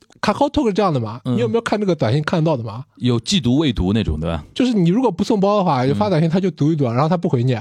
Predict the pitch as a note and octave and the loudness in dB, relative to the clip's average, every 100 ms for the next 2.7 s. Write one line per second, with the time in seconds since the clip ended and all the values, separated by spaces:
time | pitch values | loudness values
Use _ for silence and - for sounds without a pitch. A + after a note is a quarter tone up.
0 | - C3 A2+ A#2+ E2 F#2 F2+ F#2 F#2 A2 | -2 0 0 0 0 -2 0 0 -2 -6
1 | _ - _ D#3+ C#3 D#3+ E3+ D3+ E3 D3 | _ -20 _ -4 -4 -2 -2 -2 -2 -4
2 | - - B2 _ - D3 B2+ | -4 -6 -8 _ -6 -4 -4